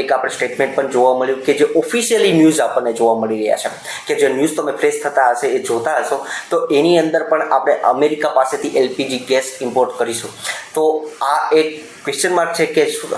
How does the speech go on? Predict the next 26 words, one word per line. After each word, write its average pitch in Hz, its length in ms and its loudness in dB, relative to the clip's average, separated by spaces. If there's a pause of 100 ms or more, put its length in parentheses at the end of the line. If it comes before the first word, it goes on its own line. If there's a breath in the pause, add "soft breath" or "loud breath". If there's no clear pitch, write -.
શા 143 180 -2
માટે 139 220 0
ત્યાંથી 127 420 0
પણ 131 180 -2
ખરીદી? 113 320 -2 (420)
generally 147 460 2
આપણે 151 240 2 (140)
મિડલ 165 260 2
ઇસ્ટ - 160 -6
કન્ટ્રી 151 380 0
પાસેથી 143 400 0
આપણે 131 140 0 (100)
ખરીદી 123 360 0
કરતા 139 280 0
હોઈએ 113 260 -2
છીએ, 113 100 -2 (280 loud breath)
પણ 135 180 -2
એમના 147 300 0
કહેવા 139 300 4 (100)
અનુસાર 139 380 0
હું 123 80 0
વાત 113 240 4
કરું 110 200 0
છું 147 180 -2 (300 loud breath)
કે 147 100 2 (140)
આવનારા 147 400 4